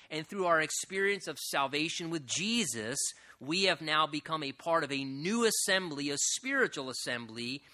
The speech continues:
the church that has been assembled together to now be living lives as a part of God's family. That's why he says we are the church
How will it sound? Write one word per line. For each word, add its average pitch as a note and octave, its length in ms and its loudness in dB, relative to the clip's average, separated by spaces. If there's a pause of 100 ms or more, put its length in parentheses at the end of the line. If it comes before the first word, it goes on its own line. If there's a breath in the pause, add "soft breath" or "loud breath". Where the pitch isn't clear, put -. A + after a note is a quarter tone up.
(240 loud breath)
the D3 140 -2
church G#3 560 4
that D#3 100 -2
has D3 100 -6
been D3+ 160 -4
assembled A3 600 -2
together F3+ 520 -2
to E3 140 -8
now D#3+ 260 2
be D#3 140 -8
living D3+ 520 -4 (420 loud breath)
lives C#3 760 4 (140)
as D3 140 -4
a C#3+ 40 -4
part D#3+ 340 2
of B2 260 -8
God's B2+ 640 8 (240)
family. E3+ 540 -4 (260)
That's D3 200 -2
why D3+ 160 6
he D#3+ 80 -2
says C#3+ 280 -2
we D#3+ 140 -6
are D#3 120 2
the C#3 140 -4
church E3 640 2